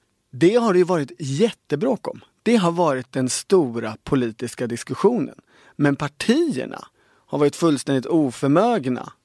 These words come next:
att kanalisera de här åsikterna in i ett partipolitiskt bråk. Och nu så låter det lite som att alla svänger samtidigt. Ungefär som det var med migrationen,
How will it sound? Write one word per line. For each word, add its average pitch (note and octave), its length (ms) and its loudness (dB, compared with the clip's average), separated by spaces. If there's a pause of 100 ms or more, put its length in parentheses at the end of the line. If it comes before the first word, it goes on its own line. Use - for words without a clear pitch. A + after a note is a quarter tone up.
att - 320 -4
kanalisera C3+ 1000 -2 (240)
de C3+ 160 -2
här B2 180 -6
åsikterna C#3+ 840 -2 (500)
in C#3 260 2
i B2 40 -2
ett A#2+ 140 -6
partipolitiskt D#3 1000 0
bråk. - 540 -2 (300)
Och F#3 160 6
nu A3 520 2 (520)
så F#3+ 240 4
låter F3 680 2
det F3 60 2
lite D#3 240 0
som C#3 220 -2
att - 180 -6
alla D#3+ 400 2
svänger B2+ 420 -4
samtidigt. E3+ 880 -4 (220)
Ungefär G3+ 480 0
som C3 240 -4
det B2+ 60 -2
var A#2+ 160 -6
med C3 140 -4
migrationen, C3 880 0